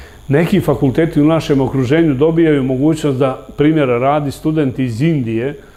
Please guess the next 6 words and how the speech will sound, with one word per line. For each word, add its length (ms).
studiraju 680
nesmetano 600
i 60
dobiju 340
status 760
boravišni, 920